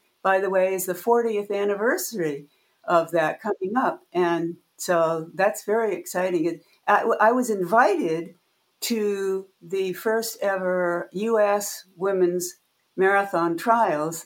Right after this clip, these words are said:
in Olympia, Washington. And, and they commissioned me to do a sculpture, which I did, Olympia,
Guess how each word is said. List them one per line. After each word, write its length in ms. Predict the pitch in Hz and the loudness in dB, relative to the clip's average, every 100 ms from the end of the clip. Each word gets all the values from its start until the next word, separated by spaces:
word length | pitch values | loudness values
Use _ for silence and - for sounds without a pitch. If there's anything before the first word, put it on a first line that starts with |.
| - | -2
in 140 | 175 | 0
Olympia, 560 | 160 170 202 180 170 160 | 2 0 0 0 0 0
Washington. 800 | 160 190 233 165 156 156 143 147 _ - | 2 0 0 -6 -6 -4 -4 -6 _ -4
And, 440 | 180 180 185 180 - _ _ - | 0 2 2 -2 -8 _ _ 0
and 160 | 180 | 0
they 220 | 190 190 185 | 2 0 -2
commissioned 640 | 196 208 277 240 196 175 | -2 -2 0 -2 0 2
me 260 | 170 170 170 | 2 2 0
to 280 | - 180 160 | -4 -4 -4
do 680 | 160 208 214 208 196 185 - _ - | -6 -4 -4 -4 -6 -8 -12 _ -4
a 200 | 175 170 | -2 -2
sculpture, 720 | - 233 269 - - 139 143 | 0 2 2 0 -6 -6 -6
which 180 | 170 165 | -6 -4
I 120 | 165 | -2
did, 220 | 190 180 | -2 -2
Olympia, 720 | 151 185 208 170 151 151 | 0 0 -2 -2 -4 -6